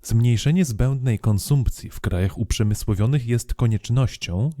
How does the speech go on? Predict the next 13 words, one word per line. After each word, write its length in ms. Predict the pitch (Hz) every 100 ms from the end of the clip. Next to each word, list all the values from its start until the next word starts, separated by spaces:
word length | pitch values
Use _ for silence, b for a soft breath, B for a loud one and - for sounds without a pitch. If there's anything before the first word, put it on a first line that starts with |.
| -
jeśli 400 | 113 - 120 101
chcą 320 | 104 143 170
one 200 | 131 127
pomóc 380 | - 139 131 -
krajom 440 | - 113 117 117
nieuprzemysłowionym, 1160 | 117 123 117 - 120 110 - 101 101 120 82 - -
a 220 | 104 87
muszą 440 | 90 160 - 90 82
im 180 | 92 85
pomóc, 440 | 95 117 160 - -
jeśli 420 | 104 120 - 185
chcą 320 | 170 - 92
pokoju. 520 | 92 123 120 90 87